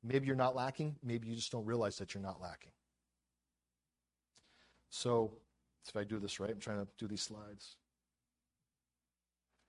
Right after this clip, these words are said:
How do I do this, Josh? So glad I made you. Come here. We got it? All right. Okay, so I'm, I'm trying to figure out this technology. Thank you for your patience with technology.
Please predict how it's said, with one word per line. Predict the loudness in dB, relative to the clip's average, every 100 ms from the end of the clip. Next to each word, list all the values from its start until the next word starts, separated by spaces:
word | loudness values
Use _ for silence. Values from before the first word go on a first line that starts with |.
| _
How | 4
do | 6
I |
do | 6
this, | 4 6
Josh? | 4 4 0 -8 _ _ _ _ _ _ _ _ _ _ _ _ -6
So | -4
glad | 4 6 6
I |
made | 4 0 0
you. | -6 -10 -2
Come | 0
here. | 0 -6 _ _ _ -20 -20 _ _ _ _ _ _ _ _ _ _ _ _ _ _ _ _
We | 2
got | 6 6
it? | 2 -8 -20 _ _ _ _ _ _ _ -4
All | 0
right. | 0 -4 _ _ _ _ _ _ _ _ _ _ -10
Okay, | -2 0
so | 2 4 4
I'm, | 4
I'm | 2 -2
trying | 0 0
to | 2
figure | 2
out | 2
this | 0
technology. | -6 -2 0 2
Thank | 2
you | 4
for |
your | 4
patience | 4 2 0
with | -2
technology. | -2 2 6 6 4 -2